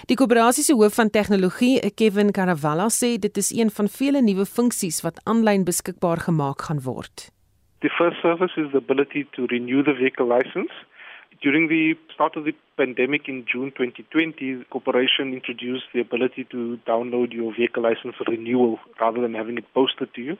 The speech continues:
Speaker 2: or emailed to you. That was the options that were made available. Now we're taking it a step further where you can actually now do the payment online. The second offering is the ability to pay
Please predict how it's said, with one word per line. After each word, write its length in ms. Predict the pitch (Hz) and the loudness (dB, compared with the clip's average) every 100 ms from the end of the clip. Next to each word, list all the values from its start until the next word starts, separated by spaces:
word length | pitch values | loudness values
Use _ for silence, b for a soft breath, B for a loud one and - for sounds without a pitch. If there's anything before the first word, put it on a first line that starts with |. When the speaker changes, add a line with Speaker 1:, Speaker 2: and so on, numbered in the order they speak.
| - | -8
Speaker 2:
or 180 | 107 - | -8 -6
emailed 400 | 123 127 131 135 | -6 -2 -2 -2
to 80 | - | -6
you. 160 | 143 214 B B B B B | -10 -10 B B B B B
That 160 | 113 - | -4 -2
was 120 | 117 | -2
the 80 | 117 | -2
options 340 | - - 120 | -2 -2 -2
that 140 | 117 110 - | -4 -4 -10
were 80 | |
made 180 | 107 107 | -6 -4
available. 480 | 107 117 147 156 170 - B B B | 0 2 4 2 2 -2 B B B
Now 160 | 113 | 0
we're 100 | 131 127 | 0 -2
taking 220 | 139 139 | -4 -4
it 80 | 123 | -8
a 80 | |
step 180 | - 120 - - | -4 -6 -4 0
further 300 | 160 151 135 | 2 4 2
where 100 | 117 | 2
you 120 | 113 | 0
can 160 | 123 104 | -2 0
actually 320 | 120 - 117 | 0 -2 -2
now 180 | 107 110 | -4 -4
do 220 | 110 113 | -4 -6
the 80 | 120 | -4
payment 500 | - 131 117 110 113 - - _ | -2 -2 -2 -8 -10 -20 -20 _
online. 460 | - 120 113 98 98 _ B B B B B - | -4 -2 -2 -6 -8 _ B B B B B -12
The 100 | - | -4
second 320 | 170 185 190 | -4 -2 -2
offering 460 | 160 151 160 160 147 | -2 -2 -2 -2 -4
is 120 | 127 120 | -6 -2
the 80 | 120 | -2
ability 460 | 107 123 131 139 - | 0 -2 -2 -6 -14
to 100 | 143 _ _ | -20 _ _
pay 380 | 185 151 165 | -2 0 -4